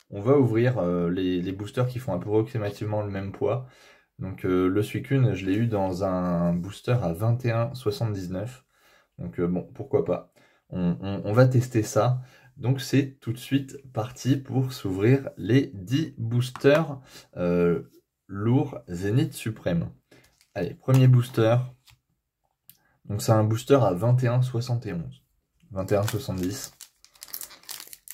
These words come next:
Donc voilà, donc après on avait pas mal de boosters qui étaient plus légers. Euh, on avait du vingt et un quarante, vingt et un trente et tout ça. Mais par contre les boosters sont vraiment bien scellés.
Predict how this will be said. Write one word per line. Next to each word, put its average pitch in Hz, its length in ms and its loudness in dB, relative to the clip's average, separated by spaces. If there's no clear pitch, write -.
Donc 95 120 -4
voilà, 95 240 4
donc 85 180 -6
après 90 260 0
on 107 140 0
avait 98 240 0
pas 123 160 2
mal 143 200 4
de 123 60 6
boosters 120 420 -2
qui 127 80 -4
étaient 107 160 -2
plus 110 200 -8
légers. 110 420 4
Euh, 85 220 -2
on 90 80 -4
avait 92 240 0
du 92 160 -4
vingt 104 320 0
et 104 60 2
un 104 120 0
quarante, 101 580 2
vingt 92 320 -4
et 101 40 0
un 95 100 0
trente - 340 -2
et 87 40 -2
tout - 140 -10
ça. 123 260 -2
Mais 87 80 -10
par 110 140 6
contre 139 180 0
les 104 80 2
boosters 120 380 0
sont 95 140 -6
vraiment 107 260 6
bien 113 300 2
scellés. - 400 -4